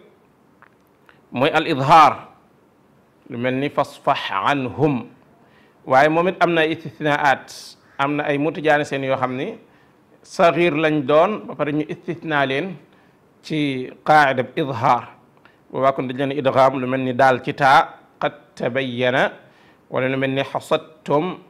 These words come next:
tawaa'adtum. Baat yëpp dañuy gis ni daal ak taa daje nañ, daal sukun, taa maas, muy mutajanisayni saghir,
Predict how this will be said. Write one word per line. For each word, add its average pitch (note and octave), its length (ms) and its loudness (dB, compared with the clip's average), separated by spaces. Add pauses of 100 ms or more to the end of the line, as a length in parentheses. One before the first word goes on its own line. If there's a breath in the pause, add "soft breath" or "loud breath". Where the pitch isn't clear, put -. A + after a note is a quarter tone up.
tawaa'adtum. C3 1120 0 (540 soft breath)
Baat C3 220 0
yëpp C#3+ 220 -2
dañuy D#3 200 -2
gis D3+ 200 -6
ni E3+ 260 -4 (400 soft breath)
daal D#3+ 340 6
ak D#3 200 0
taa D3+ 160 0
daje C#3+ 260 -2
nañ, F#3+ 240 -4 (480 soft breath)
daal C3+ 440 6 (640)
sukun, F3+ 640 0 (520)
taa D3+ 300 6
maas, D#3 500 0
muy C#3 240 -4
mutajanisayni D3 720 0
saghir, C3+ 400 -4